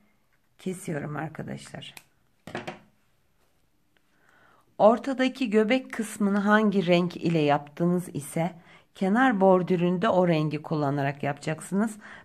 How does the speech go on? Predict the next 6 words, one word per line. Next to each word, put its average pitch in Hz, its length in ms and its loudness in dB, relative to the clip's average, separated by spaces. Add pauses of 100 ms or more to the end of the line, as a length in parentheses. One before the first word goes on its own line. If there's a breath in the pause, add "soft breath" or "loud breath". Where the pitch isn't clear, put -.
(100)
Ben 214 260 2
beyaz 220 420 0
renk 170 280 -2
yaptım 151 420 -2
ortadaki 147 600 -4
bordürü. 147 540 -2